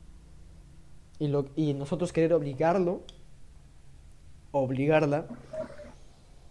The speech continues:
ya sería más bien ser un libertinaje,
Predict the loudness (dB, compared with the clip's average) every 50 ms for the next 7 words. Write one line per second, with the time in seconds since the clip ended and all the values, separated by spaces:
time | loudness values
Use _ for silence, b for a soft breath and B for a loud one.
0 | -20 -20 -20 -20 -20 -20 -20 -20 -20 -20 -16 -10 2 4 4 4 6 4 2 2
1 | 4 4 6 6 6 6 4 2 2 4 2 2 2 0 -4 -10 -10 -2 0 2
2 | 2 2 0 0 -2 -2 0 0 0 0 0 0 -2 -2 -2 -4 -4 -6 -10